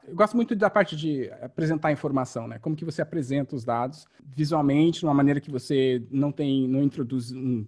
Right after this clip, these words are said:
viés, que você não introduz ruído, né? Que você conseguir apresentar o dado, assim, da maneira mais simples e eficaz possível, né? Eu gosto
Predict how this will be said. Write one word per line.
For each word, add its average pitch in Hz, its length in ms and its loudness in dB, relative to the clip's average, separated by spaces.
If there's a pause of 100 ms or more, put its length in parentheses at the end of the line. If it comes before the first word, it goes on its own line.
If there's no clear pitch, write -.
viés, 147 580 4
que 113 100 -12
você 120 560 -6 (160)
não 139 160 4
introduz 131 420 -2
ruído, 151 560 -2
né? 127 180 0
Que - 80 -16
você - 120 -20 (340)
conseguir 143 460 -2
apresentar 135 520 -4
o 139 60 0
dado, 127 300 0
assim, 135 240 -6
da 127 100 -4
maneira 131 240 -4
mais 139 160 -6
simples 160 640 -6
e 156 100 -6
eficaz 131 440 -8
possível, 113 440 -8
né? 110 80 -4
Eu 120 60 -4
gosto - 260 -6